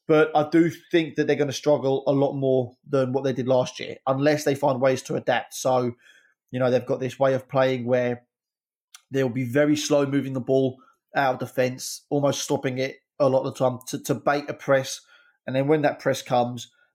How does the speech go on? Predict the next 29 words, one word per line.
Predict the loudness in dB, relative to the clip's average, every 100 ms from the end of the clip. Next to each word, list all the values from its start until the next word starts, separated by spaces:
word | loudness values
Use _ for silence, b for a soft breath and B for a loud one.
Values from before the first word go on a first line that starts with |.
| _
then | 0 0 0 -10 _ _
the, | -6 -4
the | 0 0
attack | 0 -2
speeds | -4 -6 -4 0
up. | 0
They | -2
cut | -2 -4 -4
through | -4 -2
them | -2 -2
like | -4 -2
a |
hot | -4 -2
knife | -2 -4
through | -6 -6
butter. | -6 -6 -8 -8 b b b b b b _ _ _ _ -2
Teams | 0 2 2
are |
gonna | 2 2
adapt | 2 2 0 -6
to |
that. | -4 -4 -6 _ _ -6
And, | -4 -4 -8 -14 -16
you | -10
know, | -4 -4 -6 _ _ _
even | 0 2 2 -2 -8 -16 _ _ _ _ _
they're | -6 0 2
now | 4 2
weaker | 4 2 0 -6